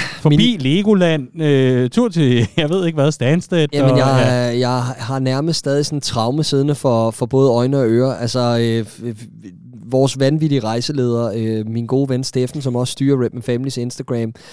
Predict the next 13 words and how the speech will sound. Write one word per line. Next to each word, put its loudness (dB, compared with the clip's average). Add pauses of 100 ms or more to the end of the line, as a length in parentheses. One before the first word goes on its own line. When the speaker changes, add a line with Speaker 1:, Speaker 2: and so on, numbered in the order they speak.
(300)
Speaker 2:
øh, 2
han -2
er 0
jo -2
normalt -2
rigtig -6
dygtig -2
til -12
den -6
slags, -8
men -4
lige -6
i -8